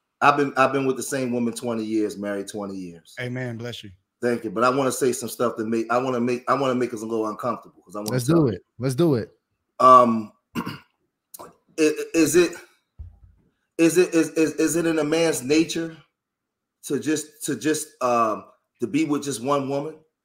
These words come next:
Speaker 1: Isn't it, isn't it, I mean, you know, I, I, I know what a lot of preachers say.
Speaker 2: Yeah.
Speaker 1: I was born and raised in the church. I hear a lot of preachers preach,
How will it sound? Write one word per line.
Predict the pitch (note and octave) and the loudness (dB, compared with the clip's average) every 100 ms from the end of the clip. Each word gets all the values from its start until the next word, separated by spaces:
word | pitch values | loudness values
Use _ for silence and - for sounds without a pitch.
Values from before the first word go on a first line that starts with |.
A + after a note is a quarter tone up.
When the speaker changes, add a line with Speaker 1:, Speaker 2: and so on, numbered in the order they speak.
| _ - | _ -4
Speaker 1:
Isn't | B2+ C3 | -2 -2
it, | C3 | -2
isn't | C3 A#2+ C3+ B2+ | -2 -2 -2 -2
it, | |
I | B2 | 0
mean, | B2+ C3 C3 | 0 0 -2
you | D3 | -2
know, | C#3 | 2
I, | C#3+ | 4
I, | D3 D3 C#3+ C#3 | 4 2 2 2
I | D#3 | 2
know | D#3 | 2
what | D3 | 2
a | |
lot | C3+ C3+ | 0 -2
of | B2 | -2
preachers | F3 E3+ E3+ D3 | -6 -6 -6 -6
say. | D#3+ D#3 D#3+ - _ - | -4 -4 -6 -14 _ -4
Speaker 2:
Yeah. | B2 | 0
Speaker 1:
I | |
was | B2 A#2 F#2+ | 2 0 -2
born | D3 D3 | 0 0
and | B2+ | 0
raised | B2+ D#3 D3 | 4 4 2
in | D#3 | -2
the | D3+ | -6
church. | - D#3+ D#3+ - _ _ - | -2 0 0 -6 _ _ -6
I | A#2 | -2
hear | D3+ D3+ | 2 2
a | |
lot | C#3 C#3+ | 4 2
of | B2+ | 2
preachers | E3+ E3 D3+ | -4 -4 -8
preach, | - F3 E3 | -8 -8 -8